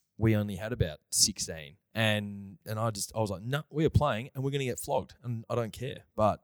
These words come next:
you know, we're gonna put a team up and we're gonna just have a go." We're, we're doing it for, you know, you just gotta enjoy it. You know? I want, I wanted to have a run around. Plus,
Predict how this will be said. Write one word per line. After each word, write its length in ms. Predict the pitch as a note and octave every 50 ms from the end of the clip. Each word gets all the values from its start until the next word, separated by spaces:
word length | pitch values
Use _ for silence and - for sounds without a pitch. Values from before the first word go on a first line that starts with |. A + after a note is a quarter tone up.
| -
you 120 | - A#2 G#2
know, 100 | G2+ A2
we're 220 | A#2 A2+ A2 A2
gonna 160 | G#2+ A2+ G#2+
put 180 | F2+ - - A2+
a 40 | G2+
team 300 | - - - G#2+ A2 G#2 F#2
up 200 | F2 B2 C3+ -
and 80 | G#2+
we're 60 | G#2 G2+
gonna 320 | F#2+ G#2+ G2 G2 F#2+ G2
just 180 | F#2 - G#2 -
have 120 | A2 G#2 G2
a 20 |
go." 300 | F2+ F#2+ A2 B2 F#2 D#2+ F2
We're, 140 | G#2 A2 G#2+ - - - - - _
we're 80 | - A2+
doing 220 | G#2+ B2 A#2+ A#2 A2
it 100 | G#2+ - -
for, 420 | - - A2+ G#2+ G#2 G2+ G2 F2+ - - - - - - - -
you 80 | C3+
know, 60 | G2+
you 120 | G#2 C#3 D#3+
just 120 | C#3+ - -
gotta 120 | D3 B2+
enjoy 300 | A2+ G#2 F2+ F2 A2+ D3+
it. 120 | - - _ _ -
You 100 | A2 G2+
know? 140 | A#2 D#3 -
I 80 | B2+ A#2
want, 220 | B2+ C3 A#2 G2+ -
I 80 | A#2+
wanted 200 | C#3 D#3 C3+ A#2 G#2+
to 40 | G#2+
have 80 | A2 G2
a 40 |
run 160 | G2 G2 G2+ G2
around. 300 | F#2+ A2+ C3 A#2 F#2 - - _ _ -
Plus, 460 | - D#3 A#2+ G#2+ A#2 - - -